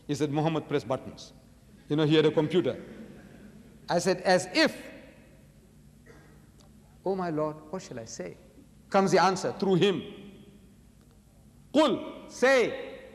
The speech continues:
"Huwallahu ahad." He is Allah, the one and only. Allahu samad, God the eternal absolute. "Lam yalid wa lam yulad." He does not beget and is not begotten.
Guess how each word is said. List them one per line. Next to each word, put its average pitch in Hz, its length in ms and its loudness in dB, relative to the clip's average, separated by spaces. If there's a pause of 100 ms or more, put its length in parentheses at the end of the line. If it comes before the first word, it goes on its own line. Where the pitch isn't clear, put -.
(160)
"Huwallahu 135 600 0
ahad." - 280 -6 (140)
He 151 100 -4
is 139 120 -2
Allah, 123 260 -4
the 110 80 -8
one 107 140 -10
and 98 120 -14
only. 90 320 -18 (240)
Allahu 156 320 0
samad, 127 360 -8 (120)
God 131 200 -4
the 127 80 -6
eternal 120 340 -10
absolute. - 460 -14 (200)
"Lam 254 240 4
yalid 262 260 0
wa 185 100 2
lam 185 180 0
yulad." 127 260 -4
He 151 120 -4
does 139 180 -2
not 147 180 -6
beget 165 280 -4
and 143 100 -6
is 127 100 -8
not 131 200 -6
begotten. 107 340 -10